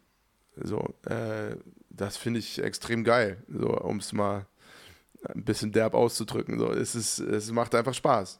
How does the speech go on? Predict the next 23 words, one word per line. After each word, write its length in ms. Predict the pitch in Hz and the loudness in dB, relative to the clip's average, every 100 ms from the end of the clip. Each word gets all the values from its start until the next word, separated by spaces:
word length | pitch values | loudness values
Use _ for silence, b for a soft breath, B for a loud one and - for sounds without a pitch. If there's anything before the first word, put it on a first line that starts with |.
| - | -10
So, 80 | 95 | -6
und 200 | - - | -4 0
dann 100 | 113 | 2
natürlich 340 | 120 - 170 | 2 2 4
gibt's 200 | 139 123 | 2 4
auch 100 | 120 | 4
Dinge, 220 | 117 127 | 4 2
die 120 | 110 117 | 2 0
nicht 180 | 139 | 0
Spaß 320 | - 113 98 101 | 0 0 0 -2
machen. 220 | 98 101 | -4 -4
Das 120 | 104 | -4
ist 160 | 117 113 | -2 -2
einfach 180 | 110 110 | 2 2
ein 100 | 104 | 4
sehr 180 | 113 | 4
harter, 280 | 117 117 117 | 4 4 4
langer 280 | 110 110 107 | 2 2 2
Weg. 300 | 120 135 - B B B B B B B B B | 2 0 -10 B B B B B B B B B
Gerade, 680 | - 101 139 156 143 143 - - | 4 6 8 6 6 4 -2 -2
und, 160 | 120 120 | 0 2
und 160 | 123 | 2
ich, 140 | 123 | 0